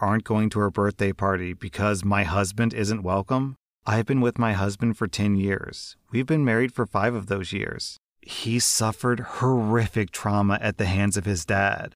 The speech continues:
His parents were married and expecting twins when his mom suffered some kind of hemorrhage and she ended up with eclampsia. My husband's mom and twin sister didn't make it, but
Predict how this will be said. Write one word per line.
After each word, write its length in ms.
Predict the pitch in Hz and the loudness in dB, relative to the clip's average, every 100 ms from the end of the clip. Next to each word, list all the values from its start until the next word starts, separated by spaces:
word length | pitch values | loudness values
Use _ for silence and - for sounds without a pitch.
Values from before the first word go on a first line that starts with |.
| _ | _
His 280 | - 113 104 | -6 -4 -2
parents 540 | - 98 107 117 120 123 | -2 0 2 2 0 0
were 140 | 113 | 2
married 500 | 104 101 110 120 127 | 4 4 2 2 0
and 160 | 131 110 | 0 -2
expecting 640 | 101 - 107 - 110 107 | -2 -2 -2 0 -2 -2
twins 640 | - 104 104 101 - - - | 0 0 0 -2 -6 -12 -4
when 180 | 110 | 0
his 180 | 110 95 | 0 0
mom 320 | 98 101 117 | 0 2 2
suffered 400 | 110 123 113 120 | 0 -4 -2 -2
some 180 | - 113 | -2 -4
kind 300 | - 110 110 | -2 -2 0
of 100 | 101 | -2
hemorrhage 640 | - 101 110 123 127 110 - | -2 0 2 2 0 -2 -2
and 160 | 113 | -2
she 160 | - 123 | -2 -4
ended 240 | 113 117 | -2 0
up 160 | 117 117 | -2 -2
with 100 | 110 | -4
eclampsia. 840 | 95 - 104 110 - 107 - - _ _ - | -4 0 0 0 -4 -6 -8 -12 _ _ -6
My 200 | 107 110 | -2 0
husband's 640 | 85 107 110 135 127 104 | 0 -2 -2 0 0 2
mom 580 | 95 98 107 123 127 - - | 0 2 2 0 -2 -6 -8
and 220 | 107 113 | -4 -4
twin 360 | - 110 113 120 | -4 0 0 0
sister 760 | - 113 - - 131 131 131 - - | -2 -4 -6 -6 -6 -6 -8 -12 -4
didn't 360 | 113 110 110 | 0 0 0
make 300 | 104 101 104 | -2 -2 -2
it, 300 | - - - - _ - | -8 -12 -18 -20 _ -6
but 320 | 110 110 113 | 0 0 0